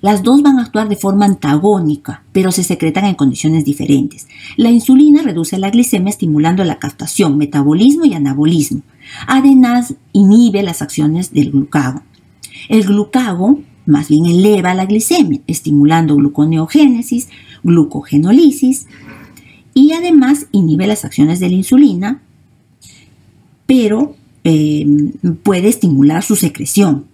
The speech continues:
como vimos anteriormente. La insulina es la única hormona que reduce los niveles de glicemia. Y,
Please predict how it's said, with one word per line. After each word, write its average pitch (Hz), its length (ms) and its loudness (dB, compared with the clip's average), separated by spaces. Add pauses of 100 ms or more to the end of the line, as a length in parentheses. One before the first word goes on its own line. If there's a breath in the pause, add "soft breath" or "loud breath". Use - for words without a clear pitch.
como 139 260 0
vimos 151 480 -2
anteriormente. 143 840 0 (420 loud breath)
La 226 140 2
insulina 262 520 2
es 311 60 -2
la 190 100 0
única 320 380 0
hormona 175 560 0
que 160 140 -2
reduce 196 520 0
los 196 160 -2
niveles 151 360 -2
de 170 100 -4
glicemia. 196 600 0 (760 soft breath)
Y, 320 300 2